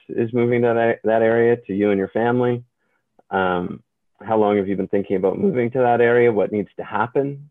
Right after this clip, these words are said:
for you to make the move? Um, how would it impact your family? How's it gonna make you feel once you finally do make the move? What excites you most about the move? On a scale of one to ten, not including seven, how badly do you wanna make this move?" Um, and I'll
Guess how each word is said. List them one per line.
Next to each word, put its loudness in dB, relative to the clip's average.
for -6
you 0
to -2
make -4
the -2
move? 0
Um, -4
how 0
would 4
it 2
impact 0
your -2
family? -2
How's 0
it 0
gonna 0
make -2
you -6
feel 2
once 0
you -12
finally 0
do -2
make 0
the -2
move? 0
What 0
excites 0
you -2
most -2
about -6
the -10
move? -6
On -4
a -6
scale 2
of 0
one 0
to 0
ten, -2
not 0
including -2
seven, -4
how 0
badly 0
do -4
you -2
wanna -2
make -4
this -12
move?" -4
Um, -6
and -2
I'll 0